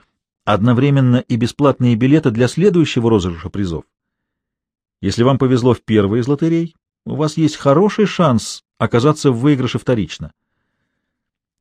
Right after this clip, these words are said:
Пятнадцатое. К разному богатству бедные относятся с разной степенью терпимости.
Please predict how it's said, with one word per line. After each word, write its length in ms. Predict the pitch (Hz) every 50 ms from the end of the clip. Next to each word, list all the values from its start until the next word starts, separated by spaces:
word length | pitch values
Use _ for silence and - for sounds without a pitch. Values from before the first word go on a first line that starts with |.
| _ _ _ _ _ _ _ _ _ _ _ _ _ _ -
Пятнадцатое. 680 | - 139 131 156 151 120 - - - - - 76 71 - _ _ _ _ _ _ _ _ _ _ _ _ _ _ _ _ _ _ _ _ _ _ _ _ _ _ _ _ _ _ _ _ -
К 80 | - -
разному 500 | 147 160 196 190 160 139 131 127 120 113
богатству 640 | 104 131 135 131 185 220 220 - - - 147 127
бедные 480 | 117 101 123 165 190 175 175 175 175 175
относятся 640 | 156 147 139 - 160 151 - 160 135 - - 151 139
с 80 | -
разной 320 | - 135 147 156 135 156 147
степенью 420 | - - 151 139 - 139 139 139
терпимости. 680 | 127 - 147 147 - 107 85 78 69 - - _ -